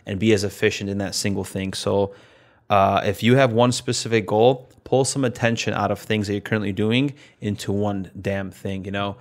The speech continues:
It's kinda funny 'cause when I started travel nursing, I had a goal for myself that I wanna do all this cool stuff, like train jiu-jitsu, learn how to speak Spanish, play guitar,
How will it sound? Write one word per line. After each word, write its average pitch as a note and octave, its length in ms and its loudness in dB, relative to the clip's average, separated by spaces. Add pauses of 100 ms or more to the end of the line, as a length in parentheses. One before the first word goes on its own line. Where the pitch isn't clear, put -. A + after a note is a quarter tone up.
(300)
It's G#2+ 200 0
kinda A2 220 2
funny G#2+ 360 2
'cause G2+ 540 -2 (920)
when G#2 500 -2 (400)
I A2 260 6 (240)
started G#2 400 0
travel B2 400 2
nursing, G#2+ 360 -4
I G#2 60 -2
had G#2+ 140 0
a G#2 60 -2
goal G#2+ 180 4
for G#2+ 120 -10
myself G#2 400 -4
that G2+ 80 -4
I - 20 -4
wanna G#2 160 -4
do G#2+ 140 0
all G#2+ 100 0
this G#2 160 -6
cool G#2 220 -2
stuff, G#2 460 -2
like F2+ 200 -6
train G#2+ 200 0
jiu-jitsu, G#2 580 -2
learn G#2 220 -4
how A2+ 160 -2
to G#2 80 -2
speak - 300 -6
Spanish, G2+ 500 -4
play G#2+ 260 0
guitar, G2+ 600 0